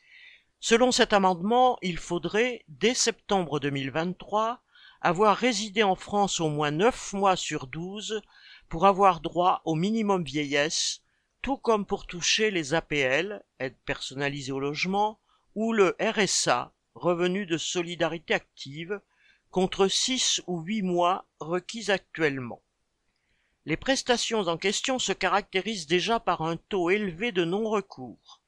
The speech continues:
Un tiers des foyers éligibles au R S A ne l'ont pas demandé l'an dernier, d'après la direction statistique du ministère de la Santé, dress. Quant au gouvernement,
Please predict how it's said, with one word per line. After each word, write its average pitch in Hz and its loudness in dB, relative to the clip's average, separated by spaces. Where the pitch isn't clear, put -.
Un 170 4
tiers 190 4
des 147 0
foyers 160 0
éligibles 160 -4
au 135 0
R 131 0
S 175 -2
A 220 4
ne 185 -2
l'ont 151 -2
pas 220 -2
demandé 190 -2
l'an 175 0
dernier, 160 -4
d'après 117 -6
la 127 -2
direction 147 -4
statistique - -8
du 151 -12
ministère 147 -4
de 165 -2
la 156 2
Santé, 160 -6
dress. - -4
Quant 220 6
au 240 -4
gouvernement, 220 2